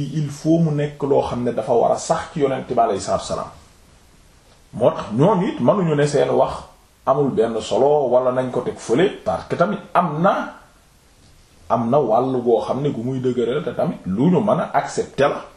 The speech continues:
Ndax lépp ci côté xam-xam dañ ko nekk loo xam ne loolu lu acceptable la. Parce que ki ne moom man daal c'est,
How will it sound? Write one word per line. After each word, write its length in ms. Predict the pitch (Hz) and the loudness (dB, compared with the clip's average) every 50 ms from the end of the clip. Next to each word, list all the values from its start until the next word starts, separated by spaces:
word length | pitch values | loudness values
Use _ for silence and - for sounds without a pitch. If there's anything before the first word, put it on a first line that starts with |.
| - - - | -18 -10 -4
Ndax 160 | 107 - - 101 | -2 -2 -2 -2
lépp 400 | 98 92 107 175 - - - - - - | -2 0 2 2 2 2 -2 -12 -8 -2
ci 280 | - 175 247 - - - - _ | 0 0 0 0 -4 -10 -10 _
côté 220 | - 147 143 143 135 | -2 -2 0 -2 -2
xam-xam 460 | - 113 104 104 - 135 139 185 - | -2 -2 -2 -2 0 0 0 0 0
dañ 240 | - - 135 143 135 | -2 -2 -2 -2 -4
ko 120 | - 147 - | -6 -6 -6
nekk 280 | 104 135 156 - - | -4 -4 -4 -4 -2
loo 180 | 117 113 107 95 | 0 0 0 0
xam 220 | - - 117 127 | 0 -4 -6 -6
ne 60 | 131 | -6
loolu 360 | 113 101 110 123 160 135 113 104 | -4 -4 -2 -2 -2 -2 -4 -4
lu 60 | - - | -2 -2
acceptable 640 | 151 - - - 170 - - - 135 113 - - - | -2 -2 0 -2 -4 -2 -2 -2 -2 0 -2 -4 -8
la. 100 | - - - - _ _ _ _ _ _ _ _ _ _ _ _ _ _ _ _ _ _ _ _ _ _ _ _ _ _ - | -10 -14 -20 -20 _ _ _ _ _ _ _ _ _ _ _ _ _ _ _ _ _ _ _ _ _ _ _ _ _ _ -2
Parce 240 | 135 143 160 175 | 0 0 2 2
que 80 | - 180 | 0 -2
ki 160 | 175 - 190 180 | 0 2 2 2
ne 100 | 180 175 | 2 4
moom 280 | 165 165 156 135 123 | 2 2 2 0 0
man 220 | 127 143 160 165 151 | -2 -2 -2 0 0
daal 220 | 151 143 135 123 | 0 0 0 0
c'est, 340 | - - 123 120 113 104 - | -2 0 0 0 0 0 -4